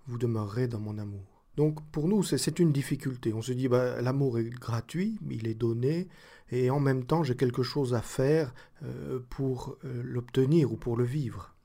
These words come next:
Simplement, vous voyez que nous avons changé le vocabulaire en formant notre objection. Euh, nous n'avons rien à faire pour obtenir l'amour, justement parce qu'il est gratuit. Il n'y a aucun mérite de notre part, il est premier, il est donné. Or, le Seigneur Jésus dit bien, «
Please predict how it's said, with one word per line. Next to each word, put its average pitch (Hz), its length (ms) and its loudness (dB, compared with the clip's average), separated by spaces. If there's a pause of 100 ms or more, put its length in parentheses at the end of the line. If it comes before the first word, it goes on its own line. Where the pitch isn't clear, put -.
(360)
Simplement, 117 520 -2
vous 117 120 -4
voyez 117 280 0
que 123 180 -4
nous 113 240 0
avons 120 180 -4
changé 110 260 -4
le 113 60 0
vocabulaire 110 640 -2
en 98 40 -6
formant 110 380 -6
notre 104 240 -8
objection. 104 480 -10 (540)
Euh, 127 120 -8
nous 113 120 -4
n'avons 107 180 -2
rien 135 220 2
à 113 80 0
faire 165 200 -2
pour 110 200 -4
obtenir 113 440 -2
l'amour, 127 380 -4
justement 139 560 -2
parce - 220 -12
qu'il 110 180 -6
est 110 60 -4
gratuit. 101 500 -14 (140)
Il 139 200 -2
n'y 117 120 2
a 120 160 0
aucun 127 260 0
mérite 120 500 0
de 107 140 -6
notre 107 300 -6
part, 160 400 -8 (180)
il 123 160 0
est 127 60 2
premier, 123 500 0
il 113 160 -2
est 107 60 -2
donné. 117 500 -4 (1040)
Or, 113 140 -2
le 120 80 2
Seigneur 113 300 0
Jésus 107 280 -2
dit 117 140 -4
bien, « 156 160 2